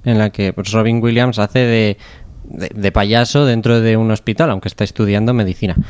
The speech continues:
Y quería también que nos contaras un poco más, pues, lo que has mencionado, pero, pero que al final es una parte dentro de, de lo que estás haciendo, que es ese punto en el que estás dedicándote al, al clown social, a hacer de payasa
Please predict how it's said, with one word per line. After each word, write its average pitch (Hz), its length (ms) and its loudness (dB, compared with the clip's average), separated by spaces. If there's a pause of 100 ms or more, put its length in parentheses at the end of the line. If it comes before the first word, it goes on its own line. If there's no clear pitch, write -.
(440)
Y 131 120 0
quería 123 280 2
también 131 240 2
que 147 80 0
nos 139 140 0
contaras 135 340 0
un 135 80 2
poco 127 220 0
más, 131 300 0
pues, 104 140 -6
lo 101 140 0
que 107 80 0
has 101 100 0
mencionado, 113 680 2
pero, 95 460 0 (300)
pero 98 160 0
que - 100 -4
al 87 80 -2
final 101 440 0
es 90 220 -8
una 104 240 2
parte 107 260 2
dentro 110 320 2
de, 101 220 2
de 95 120 -2
lo 90 120 -2
que 90 40 -4
estás 82 220 -4
haciendo, 135 380 -2 (360)
que 113 220 2
es 117 140 -2
ese 110 220 -2
punto 123 260 2
en 143 80 2
el 123 140 0
que 104 340 0 (240)
estás 110 340 0
dedicándote 117 560 0
al, 104 200 0
al 92 120 -8
clown 101 200 0
social, 120 400 -4 (120)
a - 60 -20
hacer 95 220 -2
de 95 100 0
payasa 107 500 0